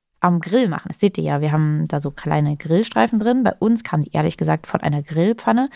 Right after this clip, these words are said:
Aber sollte gerade Sommer sein und ihr grillt draußen, dann könntet ihr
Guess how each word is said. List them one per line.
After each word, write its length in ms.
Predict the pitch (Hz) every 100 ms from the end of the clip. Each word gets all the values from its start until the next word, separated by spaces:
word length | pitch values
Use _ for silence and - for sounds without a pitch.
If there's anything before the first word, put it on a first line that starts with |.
| - - -
Aber 240 | 175 170
sollte 280 | 160 165 160
gerade 280 | - 151 151
Sommer 280 | 175 226 208
sein 200 | 196 180
und 120 | -
ihr 100 | 147
grillt 520 | 165 139 160 247 - - - - -
draußen, 640 | 190 196 220 - 240 220 165
dann 320 | 170 175 190
könntet 280 | 196 190 -
ihr 240 | 170 165